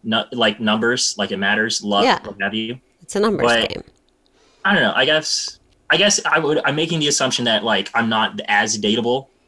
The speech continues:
Speaker 1: as I, as others because I've not had as much success as others, uh, in the dating realm.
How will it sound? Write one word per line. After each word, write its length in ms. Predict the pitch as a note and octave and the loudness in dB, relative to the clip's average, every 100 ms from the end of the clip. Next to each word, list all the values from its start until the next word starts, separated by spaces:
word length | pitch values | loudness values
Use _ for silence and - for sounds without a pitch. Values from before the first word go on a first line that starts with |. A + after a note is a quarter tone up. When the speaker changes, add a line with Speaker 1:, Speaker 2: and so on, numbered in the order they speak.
| - | -4
Speaker 1:
as 440 | G2+ G2+ G2+ G#2 - | 0 2 2 0 -2
I, 680 | G2 G2 G2 G2 G2 G2 G2 _ _ _ _ - | 0 2 4 2 0 -2 -6 _ _ _ _ -4
as 140 | G#2+ | -2
others 540 | G2+ G#2+ E3 G3 - - A2 | 0 2 2 2 -2 -4 -6
because 460 | G#2+ A2 G#2 G2+ | -2 2 2 0
I've 340 | E2 F2+ F2+ F2+ | 0 -2 -2 -8
not 300 | F2+ F2 - | -4 -4 0
had 320 | F#2 F#2 F2+ | 0 0 -2
as 120 | F2 | -4
much 160 | F#2+ - | -4 -4
success 540 | - G2+ - - - - | -2 0 0 -2 -6 -6
as 100 | F#2+ | -6
others, 280 | - F#2 - - _ _ _ _ F#2+ | -6 -6 -8 -12 _ _ _ _ -4
uh, 240 | F#2+ F#2+ | 0 0
in 100 | G#2 | 0
the 80 | A2+ | -2
dating 380 | A2 A#2 B2+ E2+ | 0 0 0 -2
realm. 340 | E2+ - - | -6 -8 -12